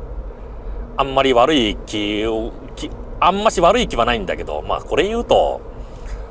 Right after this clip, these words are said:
ルール違反だから悪いことだろうって言われそうだけど、ナビはちゃんと動いてます。それ一発目案内してくれるかな。って言っても、ここにナビがあるから、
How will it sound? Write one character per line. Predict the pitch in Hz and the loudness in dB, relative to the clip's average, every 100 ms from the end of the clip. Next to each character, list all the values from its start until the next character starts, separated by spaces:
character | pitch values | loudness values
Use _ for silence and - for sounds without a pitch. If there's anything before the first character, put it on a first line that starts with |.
| - | 0
ル | 123 | 4
ー | |
ル | 143 151 | 4 4
違 | |
反 | 127 104 | 2 -2
だ | |
か | 82 | -2
ら | 80 | 0
悪 | 82 107 | 2 4
い | 120 | 2
こ | 85 | -2
と | 82 | -6
だ | 78 104 | 2 4
ろ | 113 | 6
う | |
っ | |
て | 69 | 2
言 | 80 | -2
わ | 85 | -2
れ | 87 | -2
そ | 92 | -2
う | |
だ | 82 | -4
け | |
ど、 | 80 69 - - - - - | -4 -10 -12 -10 -10 -10 -2
ナ | 165 | 2
ビ | 196 | 4
は | 180 190 139 | 6 6 4
ち | - | 0
ゃ | 104 | -2
ん | |
と | 98 98 | -2 0
動 | 107 | 2
い | - | 2
て | 85 | 0
ま | - | -8
す。 | - - - - - - - - - - - - - - - - | -10 -12 -12 -12 -12 -14 -12 -14 -14 -14 -14 -14 -12 -12 -10 -8
そ | - | -4
れ | 113 | -6
一 | - | 0
発 | - 143 147 | 2 2 0
目 | 107 | 0
案 | 87 104 | 0 2
内 | 104 85 | 0 -2
し | |
て | |
く | 87 | -4
れ | 85 | -8
る | |
か | 73 | -6
な。 | 71 | -8
っ | - - - - - - | -10 -12 -10 -8 -8 -4
て | |
言 | - | -2
っ | |
て | 151 | 0
も、 | 101 | 0
こ | - | -2
こ | 175 | -2
に | 170 | 2
ナ | 196 | 2
ビ | 190 | 4
が | 104 | 4
あ | 98 | 4
る | |
か | 82 | 2
ら、 | 76 67 | -2 -2